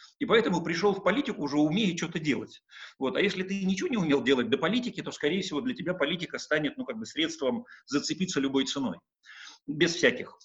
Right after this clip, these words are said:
так сказать, намёков и ассоциаций. Ну, вот так вот. И мне кажется, что мы действительно собрали очень удачную тогда команду, о, людей.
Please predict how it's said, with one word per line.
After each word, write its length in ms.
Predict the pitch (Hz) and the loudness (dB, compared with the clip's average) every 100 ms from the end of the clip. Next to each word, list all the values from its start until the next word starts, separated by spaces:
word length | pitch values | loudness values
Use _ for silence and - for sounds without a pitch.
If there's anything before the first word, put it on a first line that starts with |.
| _ 123 | _ -12
так 100 | - | -6
сказать, 200 | 120 135 | -2 2
намёков 460 | 127 120 117 - | 2 2 -2 -2
и 160 | 110 104 | 0 2
ассоциаций. 800 | 107 107 - 254 247 160 117 - - - | 0 -2 0 0 2 -2 -4 -8 -20 -4
Ну, 100 | 160 | 2
вот 100 | 196 | 2
так 120 | - 180 | 2 2
вот. 320 | 123 117 - | 2 2 -6
И 280 | 160 165 170 | -2 0 2
мне 220 | 156 175 | 4 4
кажется, 280 | 202 214 165 | 4 2 0
что 160 | - 170 | -2 -2
мы 100 | 170 | -2
действительно 340 | 156 208 - | -2 -2 -2
собрали 400 | - 147 170 151 | 0 2 2 2
очень 280 | 143 - 143 | 2 0 -2
удачную 540 | 143 160 160 - 113 110 | 0 0 0 -2 -4 -4
тогда 220 | 123 123 | 0 0
команду, 540 | 139 101 - 110 104 | 2 2 2 0 0
о, 320 | 98 104 110 120 | -2 -4 -2 0
людей. 500 | 135 113 95 85 | 0 0 -2 -4